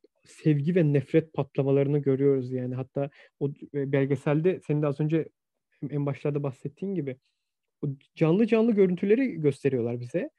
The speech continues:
Ve Hitler geldiğinde insanlar gerçekten çı-, çı-, çılgına dönüyor. Yani s-, böyle insanlar neredeyse üstünü başını parçalayacak sevgiden, heyecandan, mutluluktan, sırf onu gördükleri için.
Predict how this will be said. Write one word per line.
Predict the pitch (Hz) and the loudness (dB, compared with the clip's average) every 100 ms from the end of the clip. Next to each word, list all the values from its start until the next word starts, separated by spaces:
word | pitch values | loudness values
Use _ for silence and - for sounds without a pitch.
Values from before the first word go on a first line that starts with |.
| _ _ - | _ _ -4
Ve | |
Hitler | 147 170 196 196 | -2 0 2 2
geldiğinde | 196 190 208 | 4 2 2
insanlar | 190 170 180 175 196 | 0 0 -2 -2 0
gerçekten | 185 196 - 180 202 294 - _ _ 170 | 0 -2 -6 -8 -6 -6 -10 _ _ -18
çı-, | 156 - 165 | -12 -10 -10
çı-, | - - | -12 -12
çılgına | 147 165 151 156 214 | -2 0 2 4 4
dönüyor. | 208 147 139 | 4 4 4
Yani | 139 151 | 4 0
s-, | - _ | -4 _
böyle | 156 185 180 - _ 156 | 0 2 0 -6 _ -4
insanlar | 143 165 170 | -2 0 2
neredeyse | 180 170 170 | 2 2 0
üstünü | 156 - 160 156 | -4 0 2 2
başını | 147 160 165 | 2 2 2
parçalayacak | 165 135 - 143 139 139 - | 2 0 2 0 2 0 -2
sevgiden, | - - 143 139 143 143 143 _ _ _ | -4 -2 0 0 2 0 -4 _ _ _
heyecandan, | 143 147 135 143 139 139 | 0 0 2 0 2 0
mutluluktan, | 143 139 - 139 - 143 135 | 0 -2 -2 -4 -2 -2 -2
sırf | - 180 | -6 0
onu | 170 165 | 2 4
gördükleri | 151 147 139 - 147 165 | 6 4 2 0 2 2
için. | 151 - 277 | -2 -6 -10